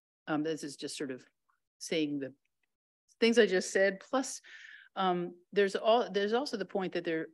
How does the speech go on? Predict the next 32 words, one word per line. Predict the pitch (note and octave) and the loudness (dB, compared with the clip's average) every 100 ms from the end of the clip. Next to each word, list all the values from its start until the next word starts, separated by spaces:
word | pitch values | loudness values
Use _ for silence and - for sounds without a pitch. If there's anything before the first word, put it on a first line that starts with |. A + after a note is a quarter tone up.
| _ | _
there | F#3 D#3+ | -2 0
are | D#3 | 0
occupational | F3 F#3+ E3+ F3 D#3+ D3+ | -2 -2 -6 -6 -6 -4
limits | D3+ D3 C#3+ | 0 -2 -2
imposed | D#3+ D#3 - B3 G3+ D#3 D3+ F3 - - _ _ | -6 -6 2 4 4 2 -4 -6 -12 -16 _ _
on | D#3 D3 C3+ B2+ C3+ C3+ _ _ _ _ | -2 -2 -2 -4 -6 -8 _ _ _ _
people | - F3 - C3+ | -8 -6 -4 -4
in | C3 C3+ | -4 -6
different | C#3 C3 B2 | -6 -6 -6
jobs, | C3+ B2 C#3 | -2 -2 0
even | F3+ E3+ | -4 -2
risky | D3+ F3+ D#3+ | -4 -4 -6
jobs | C#3 C3 B2+ - | -4 -2 -2 -4
have, | F#3+ C#3+ C#3+ | -4 -4 -4
there | E3+ | -6
are | E3 | -6
some | - A#3 G#3 | -2 -2 -2
limitations | F#3+ F3 F3 E3+ E3 D3+ - | -4 -4 -6 -6 -8 -10 -14
po-, | - - | -20 -14
imp-, | F#3+ D#3+ - - | -10 -12 -12 -14
imposed. | G#3 E3 A3+ G#3+ D3 C#3 | -10 -4 0 0 0 -6
It's | - | -8
not | E3+ D#3 D#3 | -2 -2 -2
that | C3+ | -8
you | D3 | -8
can | D#3 | -10
take | D3+ D#3+ | -8 -6
on | D3 C#3+ | -4 -4
any | D3 D#3 | -4 -4
risk | C#3 C#3 - | -4 -8 -10
at | C#3+ | -6
all. | D#3+ C3+ B2 | -4 -2 -4